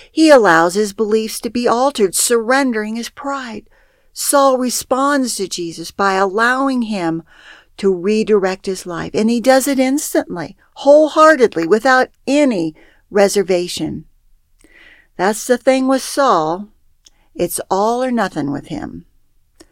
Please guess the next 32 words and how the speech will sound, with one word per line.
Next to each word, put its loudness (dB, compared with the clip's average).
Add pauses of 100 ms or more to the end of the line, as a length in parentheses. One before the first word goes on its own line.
(500)
It's 4
so 4
important -2
we -4
allow -2
Jesus -4
regular 2
access -4
to -2
our 0
thoughts 0
and -8
beliefs. -10 (400)
Even 2
when 6
we 2
believe 2
in 2
Jesus -6
and -4
accept 0
him 0
as -4
our -6
Savior, -10 (760)
we -2
still 4
have -6
false -2
beliefs -4
tucked -6
in -4